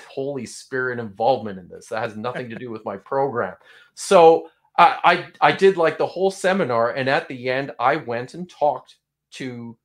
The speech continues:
the director of the grad school, and I told him this was a, this was a disaster. I was like, "It didn't work," because you've got all these different people who are, are, are trying to do different things. And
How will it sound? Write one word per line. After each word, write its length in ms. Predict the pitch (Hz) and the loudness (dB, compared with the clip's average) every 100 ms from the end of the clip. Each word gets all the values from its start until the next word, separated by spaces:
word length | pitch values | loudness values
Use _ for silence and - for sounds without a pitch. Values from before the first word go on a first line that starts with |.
| - | -12
the 80 | 135 | -8
director 640 | 123 104 127 - 123 - | -6 -6 -6 -6 -14 -8
of 260 | 123 120 120 | -4 -4 -6
the 60 | 127 | -8
grad 320 | 117 165 185 | -6 -4 -8
school, 240 | - - | -16 -18
and 100 | 95 | -14
I 60 | 117 | -12
told 280 | - 139 120 | -10 -10 -10
him 60 | |
this 180 | 139 151 | -14 -16
was 140 | 165 | -14
a, 160 | 139 120 - _ | -12 -12 -14 _
this 140 | 170 - | -20 -18
was 160 | 180 | -16
a 80 | 185 | -14
disaster. 680 | 190 190 185 196 - 92 76 _ _ _ _ _ - | -14 -14 -12 -14 -16 -20 -20 _ _ _ _ _ -10
I 60 | 147 | -8
was 180 | 135 | -6
like, 240 | 139 139 - | -6 -8 -8
"It 240 | 151 131 | -12 -8
didn't 320 | 170 185 156 | -6 -6 -8
work," 400 | 147 220 120 - _ _ _ - | -6 -6 -6 -12 _ _ _ -10
because 560 | 147 170 151 139 - _ _ _ _ _ _ _ | -4 0 0 -4 -14 _ _ _ _ _ _ _
you've 160 | 156 151 | -6 2
got 120 | 175 | 2
all 180 | 151 165 | 2 0
these 280 | 151 135 - | -4 -10 -8
different 400 | 160 156 139 - | -6 -6 -6 -10
people 280 | - 151 151 | -16 -12 -10
who 140 | 120 135 | -8 -6
are, 300 | 123 117 - | -6 -8 -10
are, 240 | 131 131 _ - | -10 -10 _ -12
are 180 | 131 - - | -12 -12 -18
trying 320 | - 147 151 | -4 -2 -2
to 80 | 143 | -6
do 200 | 131 131 | -10 -10
different 400 | 135 - 123 - | -10 -10 -12 -6
things. 500 | 143 107 98 - - | -6 -6 -10 -16 -8
And 440 | 127 123 113 110 | -4 -2 -2 -8